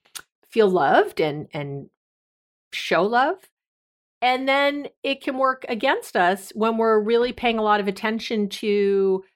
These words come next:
how your partner chews with their mouth open, or the things that they say that you don't like, or how your boss is always in a bad mood, or when we're putting our attention there. I'm gonna talk about the brain later too in this, as you know I always do.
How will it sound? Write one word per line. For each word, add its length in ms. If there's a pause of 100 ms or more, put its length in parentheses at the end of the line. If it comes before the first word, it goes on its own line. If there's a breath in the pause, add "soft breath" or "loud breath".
(140)
how 80
your 160
partner 360
chews 320
with 100
their 120
mouth 300
open, 600
or 160
the 140
things 400
that 180
they 400
say 540
that 100
you 140
don't 260
like, 800
or 540 (340 loud breath)
how 120
your 260
boss 560
is 160
always 260
in 80
a 80
bad 300
mood, 580
or 220 (220 loud breath)
when 200
we're 100
putting 300
our 140
attention 640
there. 100
I'm 80
gonna 100
talk 200
about 180
the 80
brain 320
later 240
too 220
in 80
this, 240
as 80
you 80
know 160
I 80
always 240
do. 340